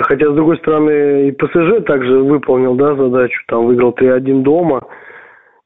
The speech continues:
И, казалось бы, э, в принципе, решил задачу, ну, процентов на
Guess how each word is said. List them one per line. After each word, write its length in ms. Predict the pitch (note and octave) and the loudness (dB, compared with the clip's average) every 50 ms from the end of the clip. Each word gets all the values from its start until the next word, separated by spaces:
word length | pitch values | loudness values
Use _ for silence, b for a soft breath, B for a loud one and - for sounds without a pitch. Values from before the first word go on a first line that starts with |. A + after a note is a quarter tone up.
| _ | _
И, 120 | - B2+ B2+ | -4 -4 0
казалось 500 | C3 C#3 C3 B2+ C#3 C#3 C3+ C3 C3 C3+ | 0 0 0 2 0 0 0 0 -2 -2
бы, 140 | C3+ C3+ C3 | 0 0 0
э, 1400 | C3 C3 B2+ B2+ B2+ B2 B2 B2 B2 B2 B2 B2+ B2+ B2+ B2+ B2+ B2+ B2+ B2+ B2 B2 B2+ B2 B2 B2 B2 B2 A#2+ A#2+ | 0 0 0 0 0 0 0 0 0 2 2 2 2 2 2 2 2 2 0 0 0 0 0 0 0 0 0 -2 -2
в 40 | - | -2
принципе, 400 | - C#3+ D3 C3+ - - - C#3 | 0 0 0 0 -2 -4 -2 -2
решил 360 | C3+ C#3 - - D#3 C#3+ C3 | 0 0 0 0 -2 0 0
задачу, 460 | C3+ C#3 C3+ C#3 C#3 B2+ A#2+ - - | 0 0 0 0 -2 -2 -2 -4 -4
ну, 560 | A#2+ B2 B2 C3+ C3+ B2 B2 - - B2+ B2 A#2 | -4 -2 0 0 0 0 -2 -4 -4 -6 -4 -2
процентов 460 | C3 B2+ C3 B2 - C3+ A#2+ - - | 0 0 0 0 -2 -4 -4 -4 -2
на 180 | C3+ C3+ C3+ | -2 0 0